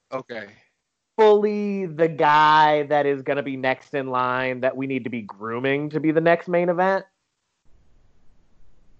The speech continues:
Speaker 2: Like,
Speaker 1: Yeah.
Speaker 2: that's where
Speaker 1: Yeah.
Speaker 2: I see him now. Like, he's that in-between stage Jeff.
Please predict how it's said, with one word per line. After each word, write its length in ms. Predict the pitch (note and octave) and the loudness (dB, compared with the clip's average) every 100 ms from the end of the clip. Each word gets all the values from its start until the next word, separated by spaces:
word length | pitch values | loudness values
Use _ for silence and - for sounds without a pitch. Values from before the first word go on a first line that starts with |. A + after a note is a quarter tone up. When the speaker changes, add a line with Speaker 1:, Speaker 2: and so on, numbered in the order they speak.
| - | -4
Speaker 2:
Like, 200 | A#2 F3+ | 0 4
Speaker 1:
Yeah. 180 | F3 | 4
Speaker 2:
that's 280 | D3 E3 E3+ _ - | 8 6 6 _ -4
where 160 | D3+ | -2
Speaker 1:
Yeah. 100 | C#3 | 2
Speaker 2:
I 180 | C3+ C#3 | 2 2
see 300 | C3+ C#3+ C3 | 0 -6 -8
him 180 | A#2+ A2+ | -10 -14
now. 300 | G#2+ G2 F2 | -12 -12 -12
Like, 220 | F#2 A#2 A#2 | -6 -4 -2
he's 200 | F3 D#3 | -2 4
that 240 | E3+ D3 | 6 6
in-between 600 | F3 F3+ D#3+ - F3+ E3+ D3+ | 2 0 -2 -4 -4 -2 -2
stage 400 | - B2+ A#2 G#2 | -2 -2 -2 -8
Jeff. 320 | G2+ A2+ F#2+ | -6 -4 -4